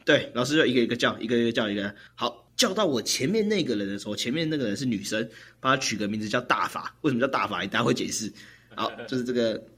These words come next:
Speaker 1: 轮到这个大法了，就出去。他就跟老师讨论完，讨论完之后，哎，回来的时候，老师就给直接塞饼，很臭。虽然老师平常脸色也没多好看，但那一天，哎，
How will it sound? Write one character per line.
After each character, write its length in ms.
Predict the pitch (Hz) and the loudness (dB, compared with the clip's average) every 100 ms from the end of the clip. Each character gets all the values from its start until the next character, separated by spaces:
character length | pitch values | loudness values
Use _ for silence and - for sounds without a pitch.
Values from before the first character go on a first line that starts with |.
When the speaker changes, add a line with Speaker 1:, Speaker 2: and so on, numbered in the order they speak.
| _ - | _ 0
Speaker 1:
轮 160 | 120 | 2
到 100 | 139 | 2
这 80 | 135 | 2
个 80 | 127 | 0
大 200 | 120 101 | 0 0
法 180 | 78 78 | -4 -12
了， 100 | - - _ _ | -16 -20 _ _
就 80 | 117 | -10
出 160 | - 117 | -4 -4
去。 280 | 107 - _ _ _ _ | -4 -10 _ _ _ _
他 100 | 123 | -4
就 100 | 123 | -2
跟 100 | 131 | -2
老 120 | 104 | -4
师 360 | - 107 110 107 _ | -6 -6 -6 -12 _
讨 160 | - 101 | -8 -4
论 160 | 117 | -2
完， 180 | 98 92 - _ _ | -4 -8 -16 _ _
讨 120 | 123 | 0
论 120 | 135 | 2
完 180 | 156 120 | 4 2
之 100 | 120 | 0
后， 160 | 131 123 | 0 0
哎， 160 | 107 104 - | 0 -6 -16
回 260 | - 117 | -2 2
来 180 | 123 107 | 2 0
的 100 | 104 | -4
时 140 | 104 101 | -6 -10
候， 280 | 104 101 _ - | -12 -14 _ -10
老 140 | 104 | -8
师 140 | - 131 | -8 -8
就 120 | 139 - - | -8 -8 -8
给 80 | 160 | -8
直 120 | - | -8
接 80 | - | -12
塞 280 | - - 101 | -8 -4 -4
饼， 180 | 101 - - _ _ _ - | -4 -8 -16 _ _ _ -18
很 180 | - 110 | -8 -6
臭。 360 | 98 - 165 - _ _ _ | -6 -6 -8 -12 _ _ _
虽 120 | 190 | -8
然 80 | 196 | -6
老 120 | 104 | -8
师 160 | 95 156 | -8 -8
平 180 | 151 135 | -6 -6
常 160 | 113 | -6
脸 140 | 127 95 | -6 -4
色 140 | 147 | -4
也 60 | 120 | -4
没 180 | 110 | -6
多 200 | 104 107 | -10 -8
好 200 | 113 113 | -8 -10
看， 200 | - - - _ - _ - | -12 -14 -14 _ -20 _ -12
但 120 | 185 | -4
那 120 | 180 | -4
一 40 | |
天， 220 | 170 175 151 | -4 -4 -4
哎， 160 | 143 | -4